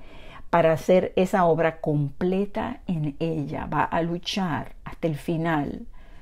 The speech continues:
Pero luego, el juicio que le viene a esa Babilonia es grandísimo. Y la Escritura nos habla muchísimo de eso, de eso, pero demasiado.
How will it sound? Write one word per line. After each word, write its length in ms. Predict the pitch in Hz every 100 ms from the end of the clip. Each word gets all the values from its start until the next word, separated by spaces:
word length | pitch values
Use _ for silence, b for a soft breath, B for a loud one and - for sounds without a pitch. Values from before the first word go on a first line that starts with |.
| b b b b
Pero 240 | 285 285
luego, 400 | 330 240 240 - - - - - - - - -
el 220 | 180 160
juicio 640 | 147 262 320 415 403 440
que 140 | 349 302
le 120 | 247
viene 260 | 254 240
a 40 | 240
esa 160 | 240
Babilonia 800 | 214 190 175 165 151 170 - 170 - - - - - - -
es 180 | 151 147
grandísimo. 960 | 151 143 139 139 151 - - 143 185 - b b b -
Y 100 | 160
la 80 | 151
Escritura 360 | 151 151 175
nos 160 | 180 175
habla 220 | 170 170
muchísimo 1040 | 156 160 170 165 - 240 240 - 165 147 151
de 360 | 147 - 143
eso, 180 | 160 -
de 280 | 160 156 147
eso, 320 | 143 - 135 -
pero 240 | 165 151
demasiado. 760 | - 156 151 - 208 214 -